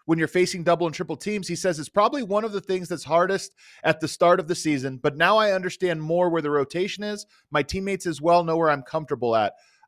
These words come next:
I felt like that was a really important quote because to me, that's what stood out last night is he kinda seems to understand the rhythm of the game, the speed and the timing of the game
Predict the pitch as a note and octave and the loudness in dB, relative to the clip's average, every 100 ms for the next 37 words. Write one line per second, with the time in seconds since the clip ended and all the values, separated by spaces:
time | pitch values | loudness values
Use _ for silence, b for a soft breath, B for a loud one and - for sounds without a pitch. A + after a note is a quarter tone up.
0 | - G#3+ A#3+ B3+ A#3+ A3+ A3 G#3 F#3+ F#3 | 4 4 6 4 4 2 2 2 0 0
1 | G3+ F#3+ E3+ G3+ - E3+ G#3+ E4 - F#3+ | 0 -2 -2 -4 -4 -2 0 0 0 0
2 | G3+ E3+ - G3 F#3+ C4+ G3+ G3 G#3 - | 0 -2 -6 -4 -2 0 0 0 -2 -2
3 | G3 F#3+ F#3 F#3 - G3+ A#3+ F3 D3 b | 2 2 2 0 0 -2 0 0 -2 b
4 | b - G3 A3 D4 F4 - A#3+ A#3 - | b -6 -4 -2 -2 -2 -6 -8 -4 -4
5 | G3+ G3 F#3 F#3 F3+ E3+ C3 D3 F#3 E3+ | -2 -2 -2 -2 0 -2 0 0 2 2
6 | C3+ A#2+ B2 A#2 A2 G2 - E3+ - - | 0 2 0 -2 -4 -6 -4 -4 -4 -8
7 | G#3 G#3+ G3+ E3 D3+ - F3 G3 F3+ D3 | -6 -4 -4 -6 -8 -4 -4 -4 -2 -2
8 | B2+ B2 C3 A#2 | -2 -4 -4 -6